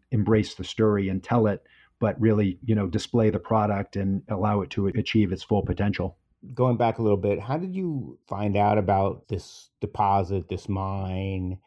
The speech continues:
Speaker 2: and how long did it take you to get the whole thing set up? And how deep is this thing?
Speaker 1: The mine has been around for about ten years.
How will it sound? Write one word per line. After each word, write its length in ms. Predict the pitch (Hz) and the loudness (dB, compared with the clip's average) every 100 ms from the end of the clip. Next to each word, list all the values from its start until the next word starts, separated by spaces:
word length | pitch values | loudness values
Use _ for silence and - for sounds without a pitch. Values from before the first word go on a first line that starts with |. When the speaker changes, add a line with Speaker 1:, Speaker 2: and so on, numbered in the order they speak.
| - | -8
Speaker 2:
and 480 | 95 92 90 90 90 | -4 -4 -4 -6 -6
how 240 | - 110 | -2 0
long 380 | 113 113 113 95 | 2 0 0 -2
did 160 | 95 | -4
it 180 | 85 - _ | -4 -8 _
take 220 | 107 101 | -6 -4
you 60 | 101 | -4
to 60 | |
get 200 | 98 101 | -4 -6
the 40 | - | -6
whole 260 | 104 101 | -4 -4
thing 220 | 95 110 98 | -4 -6 -4
set 280 | - 98 | -6 -4
up? 320 | 98 95 - _ | 0 -2 -4 _
And 300 | 110 101 87 | -4 -4 -2
how 320 | 110 120 120 - 73 101 | 0 0 0 -8 -16 0
deep 240 | 123 139 104 | 4 4 2
is 120 | 82 | -2
this 200 | 87 - | -8 -8
thing? 340 | 85 78 87 _ _ _ _ - | -10 -10 -14 _ _ _ _ -2
Speaker 1:
The 140 | 123 135 | 6 10
mine 480 | 135 151 160 160 | 10 10 10 8
has 280 | 139 143 131 | 8 6 4
been 360 | 92 123 123 120 | 6 8 8 6
around 400 | 110 113 120 123 | 4 4 4 2
for 120 | 131 | 2
about 260 | 107 107 - | 2 2 0
ten 240 | - 123 | 2 4
years. 600 | 104 101 104 139 135 - | 4 4 4 4 2 -8